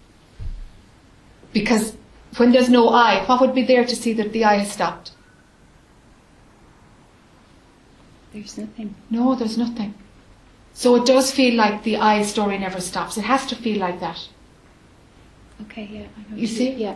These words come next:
Speaker 1: Because it, there's nothing there to register when it's not there.
Speaker 2: Yeah, absolutely.
Speaker 1: You
Speaker 2: Yeah.
Speaker 1: see?
Speaker 2: So if,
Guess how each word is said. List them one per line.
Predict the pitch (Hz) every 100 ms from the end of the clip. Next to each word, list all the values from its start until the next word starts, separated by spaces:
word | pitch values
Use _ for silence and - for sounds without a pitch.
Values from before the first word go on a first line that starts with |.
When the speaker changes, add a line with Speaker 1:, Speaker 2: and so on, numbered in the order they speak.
| -
Speaker 1:
Because | 226 233
it, | 240 202
there's | 233
nothing | 254 262 254
there | 247 -
to | 226
register | 240 226 220 - 208
when | 214
it's | 233
not | 294 311
there. | 302 175 - - - _ -
Speaker 2:
Yeah, | 240 226
absolutely. | 214 - 202 202 196 202 - -
Speaker 1:
You | 220
Speaker 2:
Yeah. | 233
Speaker 1:
see? | 302 302 - - _ _ _ _ _ _ _
Speaker 2:
So | 247 233
if, | 226